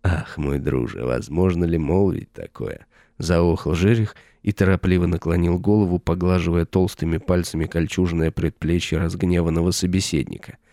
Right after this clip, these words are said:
«Я доверен тебе всем сердцем,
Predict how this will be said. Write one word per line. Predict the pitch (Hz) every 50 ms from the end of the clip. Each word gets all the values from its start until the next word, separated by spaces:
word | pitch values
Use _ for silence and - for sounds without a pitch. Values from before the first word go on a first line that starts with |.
| _ _ _ _ _ _ _
«Я | - 80 87 76
доверен | 64 82 78 80 92 131 147 117 -
тебе | - - - 123 135
всем | - - - - 110 143 143
сердцем, | - - - - - - - - - - -